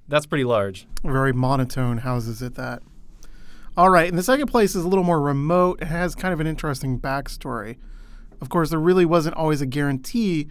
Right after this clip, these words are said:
Speaker 2: that it was gonna be a place that people could visit, right?
Speaker 1: Yeah, so this is Oregon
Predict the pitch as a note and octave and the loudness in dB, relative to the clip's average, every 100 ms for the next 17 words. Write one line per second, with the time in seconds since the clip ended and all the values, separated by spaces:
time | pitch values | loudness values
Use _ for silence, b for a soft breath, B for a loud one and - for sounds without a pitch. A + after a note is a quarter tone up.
0 | B - E3+ D3+ C#3+ C#3 D3+ D3 C3+ - | B -18 -8 -6 -4 -2 0 0 -2 -2
1 | D3+ D3 - - D3 B2+ B2 A#2 C3+ B2+ | -4 -4 -6 -6 -6 -6 -8 -8 -10 -10
2 | - A#2+ C3 - b b b F#3 C#3 G3 | -12 -12 -12 -14 b b b -2 -2 -2
3 | D4 E3+ - D3+ D#3+ D#3+ D3 D3 C3 | -2 -2 -2 2 2 4 2 2 -2